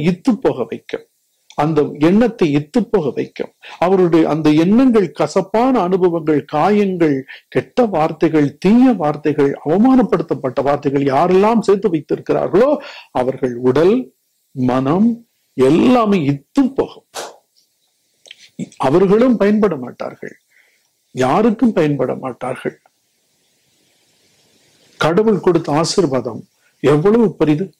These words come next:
வாழ்க்கையை வாழத் தெரியாமல்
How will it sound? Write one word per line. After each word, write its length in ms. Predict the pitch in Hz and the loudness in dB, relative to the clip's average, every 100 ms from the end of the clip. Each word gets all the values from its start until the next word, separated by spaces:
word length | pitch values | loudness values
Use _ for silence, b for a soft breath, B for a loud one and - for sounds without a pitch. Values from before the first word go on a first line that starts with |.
| _ _ _ _ _ _ _ _ _ _ _ _ _ _ _ | _ _ _ _ _ _ _ _ _ _ _ _ _ _ _
வாழ்க்கையை 560 | 165 185 220 208 196 175 | -2 0 0 0 2 2
வாழத் 420 | 156 143 190 196 - | 2 2 2 0 0
தெரியாமல் 560 | 151 147 147 185 139 | 0 2 0 2 2